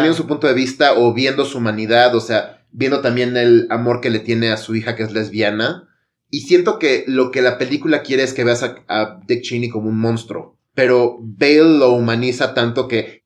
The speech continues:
Speaker 2: pero no sé si la película quería algo así de complejo.
Speaker 1: Y de los otros nominados, eh, de Bradley Cooper, Viggo Mortensen,
Speaker 2: Pues,
Speaker 1: el gran Aragorn <laughs> y Willem
Speaker 2: voy,
Speaker 1: Dafoe.
Speaker 2: quiero, quiero hablar de Viggo Mortensen, porque Viggo Mortensen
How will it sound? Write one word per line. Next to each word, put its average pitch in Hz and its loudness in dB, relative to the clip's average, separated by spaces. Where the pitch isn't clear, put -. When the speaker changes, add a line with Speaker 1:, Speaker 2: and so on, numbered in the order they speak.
Speaker 2:
pero 127 4
no 131 -2
sé 165 0
si 165 -2
la 123 2
película 117 -2
quería 113 -2
algo 113 0
así 107 -6
de 107 -6
complejo. 104 -10
Speaker 1:
Y 143 -4
de 170 4
los 170 4
otros 226 2
nominados, 208 -2
eh, 147 2
de 135 -4
Bradley 147 -4
Cooper, 196 -2
Viggo 160 0
Mortensen, 185 -2
Speaker 2:
Pues, 135 -12
Speaker 1:
el 160 -4
gran 190 2
Aragorn 196 2
<laughs> - -20
y - -8
Willem 185 4
Speaker 2:
voy, 196 4
Speaker 1:
Dafoe. 170 0
Speaker 2:
quiero, - 4
quiero 196 4
hablar 180 4
de 160 4
Viggo 143 2
Mortensen, 135 -2
porque 139 -2
Viggo 180 2
Mortensen 160 -4